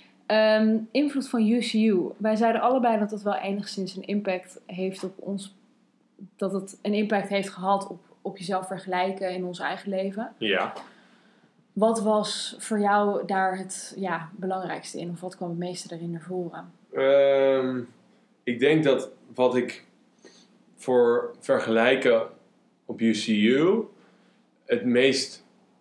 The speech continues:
Speaker 2: aanwezig vond, was de fomo waar we het over hadden.
Speaker 1: Ja, dat is waar.
Speaker 2: Ehm,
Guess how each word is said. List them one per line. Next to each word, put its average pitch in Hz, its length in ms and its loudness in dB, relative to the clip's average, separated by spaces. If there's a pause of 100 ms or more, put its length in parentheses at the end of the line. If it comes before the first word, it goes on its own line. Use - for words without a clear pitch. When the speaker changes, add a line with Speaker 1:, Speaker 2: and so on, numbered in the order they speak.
(580)
Speaker 2:
aanwezig 120 680 2
vond, 127 240 2
was 110 400 2
de 104 120 -8
fomo 101 520 2
waar 82 260 -2
we 90 60 -6
het - 120 -12
over 175 240 -10
hadden. 160 300 -6
Speaker 1:
Ja, 190 440 2
dat 185 100 -4
is - 60 -16
waar. 175 260 -12 (480)
Speaker 2:
Ehm, 101 560 0